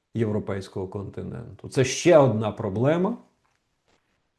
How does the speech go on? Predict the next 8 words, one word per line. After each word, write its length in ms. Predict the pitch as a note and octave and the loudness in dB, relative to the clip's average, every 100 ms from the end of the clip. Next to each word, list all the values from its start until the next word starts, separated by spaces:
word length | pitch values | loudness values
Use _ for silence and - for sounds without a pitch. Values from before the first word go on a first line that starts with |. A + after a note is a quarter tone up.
| _ - | _ 0
Є 200 | A#2+ C#3+ | 4 4
ще 340 | - - G#3 | 4 4 4
складніша 1000 | G3+ - F3+ E3 F#3 C4 C#4 C4 A#3+ - - | 4 6 6 8 6 6 6 4 2 0 2
з 100 | D#3 | 6
одного 480 | F#3+ G3 G#3 D#3+ | 6 6 4 4
боку 380 | F3 F3+ D#3 D3+ | 2 4 4 2
проблема, 600 | C3+ D3 D#3 A3+ D4 D4 | -2 -4 -2 -2 0 -2
це 420 | C#4+ - B3 A#3 | -2 2 2 2